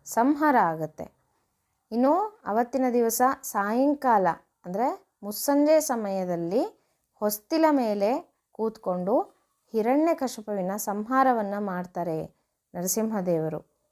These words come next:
ಅಲ್ವಾ? ಅದಕ್ಕೋಸ್ಕರ ಹೊಸ್ತಿಲನ್ನ ನಾವು ಪೂಜೆಯನ್ನ ಮಾಡ್ತೀವಿ. ಹೊಸ್ತಿಲ ಮೇಲೇನೆ, ಯಾಕೆ ಅಂತಂದ್ರೆ ಹೊರಗಡೆ ಸಾಯ್ಬಾರ್ದು, ಒಳಗಡೆ ಸಾಯ್ಬಾರ್ದು ಅಂತ ವರವನ್ನ ಪಡೆದಿರ್ತಾನೆ ಹಿರಣ್ಯಕಶಿಪು. ಅದಕ್ಕೋಸ್ಕರ ಹೊಸ್ತಿಲಿನ ಮೇಲೆ ಕೂತ್ಕೊಂಡು ಹಿರಣ್ಯಕಶಿಪುವಿನ ಸಂಹಾರವನ್ನ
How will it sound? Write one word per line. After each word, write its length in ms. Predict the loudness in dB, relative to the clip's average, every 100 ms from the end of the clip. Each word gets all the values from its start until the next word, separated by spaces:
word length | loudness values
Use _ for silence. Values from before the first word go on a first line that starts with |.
| _
ಅಲ್ವಾ? 300 | -4 2 2
ಅದಕ್ಕೋಸ್ಕರ 540 | 2 -2 -4 -4 -2 0
ಹೊಸ್ತಿಲನ್ನ 640 | 0 -2 -2 -2 0 0 -2
ನಾವು 260 | -2 -4
ಪೂಜೆಯನ್ನ 560 | -4 -4 -2 -2 -2 -6
ಮಾಡ್ತೀವಿ. 600 | -6 -8 -4 0 0 -2 _ _ -12
ಹೊಸ್ತಿಲ 400 | -12 -6 -2 0
ಮೇಲೇನೆ, 760 | 0 0 2 2 2 0 -4 _ _ _ -10
ಯಾಕೆ 260 | -10 -4 -2
ಅಂತಂದ್ರೆ 460 | -2 -2 0 2
ಹೊರಗಡೆ 460 | 4 2 4 4 4
ಸಾಯ್ಬಾರ್ದು, 580 | 4 2 2 2 4 4
ಒಳಗಡೆ 380 | 4 2 0
ಸಾಯ್ಬಾರ್ದು 560 | 0 -2 -2 -2 0 -2
ಅಂತ 240 | -2 -4 -2
ವರವನ್ನ 400 | 0 0 0 0
ಪಡೆದಿರ್ತಾನೆ 680 | -2 -2 -2 -2 -4 -4 -4 -8 _ _ _ _
ಹಿರಣ್ಯಕಶಿಪು. 800 | -2 0 2 0 -6 -10 -8 -4
ಅದಕ್ಕೋಸ್ಕರ 580 | -2 -4 -8 -8 -6 -4
ಹೊಸ್ತಿಲಿನ 600 | -2 -4 -6 -4 0 2 2
ಮೇಲೆ 400 | 0 0 2 2
ಕೂತ್ಕೊಂಡು 640 | 0 -6 -8 -4 -2 0 0 -2 _ _ _
ಹಿರಣ್ಯಕಶಿಪುವಿನ 960 | -8 -4 0 2 2 0 -6 -6 -6 -6
ಸಂಹಾರವನ್ನ 760 | -6 -6 -4 -2 0 0 -2